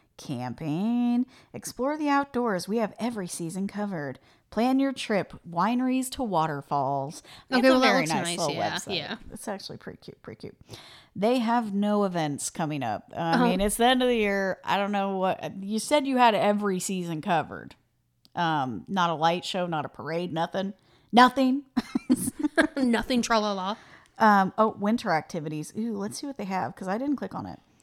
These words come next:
Speaker 1: The winters can be long in Cherry County. Don't say that.
Speaker 2: Oh,
Speaker 1: But we know
Speaker 2: God.
Speaker 1: how to make the best of them around here. Our backyard is the perfect destination for your next hunting, ice fishing, and sightseeing getaway.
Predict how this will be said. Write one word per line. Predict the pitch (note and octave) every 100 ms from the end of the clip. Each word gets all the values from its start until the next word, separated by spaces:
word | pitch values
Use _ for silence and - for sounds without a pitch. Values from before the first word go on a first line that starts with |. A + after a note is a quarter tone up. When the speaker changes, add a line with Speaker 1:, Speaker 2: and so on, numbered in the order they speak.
| - - A#3
Speaker 1:
The |
winters | C#4+ F#4 F#4 -
can | D#4 C#4
be | C4+
long | G#3+ F3+ E3+ E3
in | D#3
Cherry | - D#3 D3 C#3+
County. | D#3 B2 A#2+ C#3
Don't | B3 F#3+
say | E3+ A#2+
that. | C3+ A3 - - -
Speaker 2:
Oh, | A3+
Speaker 1:
But | C4
we | C4+ D4
know | C#4+ C#4+
Speaker 2:
God. |
Speaker 1:
how | A#3+ A#3+
to | G#3
make | F#3 F#3 -
the | F#3
best | E3+ D#3 -
of | D#3 C#3
them | C3+ C3+
around | C3+ C3+ D3
here. | - G2+ D3+ - _ -
Our | F3+
backyard | F3+ A#3 B3 A#3+ A#3+ A#3+
is | G#3
the | E3+
perfect | - A#3+ - F#3+
destination | F#3+ F3+ - F3+ F3+ F#3+ F#3
for | D#3+
your | C#3+
next | D3 D#3 -
hunting, | - C#4 C#4 C#4 C#4 C4+ _ _ _ _ _ - -
ice | G#3 G#3 -
fishing, | G3 - F#3 F3+ - - -
and | D4 C#4+
sightseeing | - E3+ E3+ - F3 G3
getaway. | F3 G3 F3 B2 G2